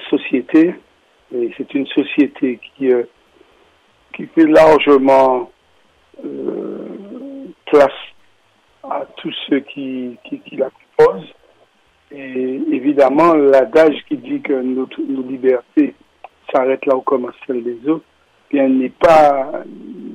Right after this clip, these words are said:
n'est pas futile. Je crois savoir que,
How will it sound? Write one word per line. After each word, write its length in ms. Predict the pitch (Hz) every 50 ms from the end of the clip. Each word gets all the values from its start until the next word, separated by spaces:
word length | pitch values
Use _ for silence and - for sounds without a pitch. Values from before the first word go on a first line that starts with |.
| - - - - - - - - -
n'est 120 | 131 135 -
pas 160 | - 185 170
futile. 540 | - - 202 165 - - 156 131 120 117 117 - _ _ _ _ _ _ _ _ _ _ 123
Je 180 | 120 117 135
crois 260 | 135 - - - 147 143 -
savoir 460 | 143 123 113 120 131 151 156 156 151
que, 260 | - 143 127 120 120